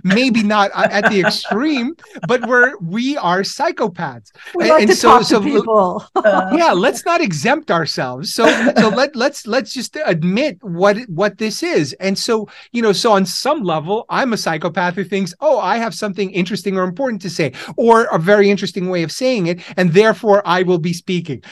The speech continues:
Speaker 1: Now, whether people are listening, up to them. But, uh, but I think that, uh, we all have it, you know, certainly everyone on this <laughs> call.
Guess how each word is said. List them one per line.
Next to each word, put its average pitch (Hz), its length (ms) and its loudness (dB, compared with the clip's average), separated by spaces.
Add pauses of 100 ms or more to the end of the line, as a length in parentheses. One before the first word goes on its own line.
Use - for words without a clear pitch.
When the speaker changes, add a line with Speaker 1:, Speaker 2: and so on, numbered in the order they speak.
(120)
Speaker 1:
Now, 185 160 4
whether 185 260 4
people 180 400 -2
are 170 220 -2
listening, 214 600 -2 (220)
up 202 180 -2
to 214 100 -2
them. 170 340 0 (240)
But, 208 360 2 (120)
uh, 185 440 4
but 190 340 0 (100)
I 185 160 -2
think 220 380 -6
that, 190 320 -2 (100)
uh, 170 320 -2
we 214 180 -4
all 214 400 0
have 202 360 -2
it, 151 260 -8
you 170 120 -4
know, 151 80 -4
certainly 175 360 -4
everyone 160 360 -4
on 151 120 -4
this 151 180 -6
<laughs> - 100 -18
call. 156 400 0